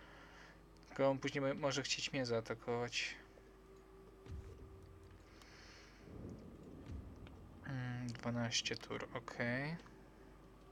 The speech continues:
Czy ja już mam dostarczoną żywność? Tak, już mam dostarczoną żywność.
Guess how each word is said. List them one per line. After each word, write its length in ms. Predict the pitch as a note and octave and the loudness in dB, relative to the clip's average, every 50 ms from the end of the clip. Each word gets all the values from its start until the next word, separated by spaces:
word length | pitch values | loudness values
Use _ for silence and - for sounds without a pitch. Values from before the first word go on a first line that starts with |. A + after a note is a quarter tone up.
| - - - - - - - - - - - - - - - - - - - - - - - - - - - - - - - - - - | -16 -16 -16 -16 -16 -16 -14 -14 -16 -16 -16 -16 -16 -16 -16 -16 -16 -16 -16 -16 -16 -16 -16 -16 -16 -16 -16 -16 -16 -16 -16 -14 -4 4
Czy 160 | - - B2+ | 6 10 10
ja 60 | A#2+ | 12
już 320 | A#2+ A#2+ B2 A#2+ - - B2+ | 12 10 8 6 4 6 6
mam 160 | B2 B2 A#2+ | 4 4 4
dostarczoną 680 | B2+ A#2 - - - - - - B2+ B2 B2 B2+ B2 | 2 0 2 2 2 2 4 2 4 4 2 2 2
żywność? 500 | A#2+ B2 B2 B2 C3 C#3+ D#3+ D#3+ - - | 2 0 0 0 0 0 2 2 2 2
Tak, 400 | - - A#2+ A2+ A2+ - - - | 2 2 4 4 4 2 -2 -4
już 180 | A#2 - - - | -2 -2 2 2
mam 200 | A#2+ A#2+ A#2+ A#2+ | 2 2 2 2
dostarczoną 680 | A#2 - - - - - - - B2 A#2+ A#2 A#2+ B2 A#2+ | -2 -2 0 0 0 2 2 2 2 4 2 2 0 0
żywność. 1000 | A#2 A#2+ A#2 A#2 A#2+ B2 B2+ C3 D#3 E3+ - - - - - - - - - | 0 0 0 0 0 0 0 0 2 4 4 4 6 6 4 2 2 -4 -8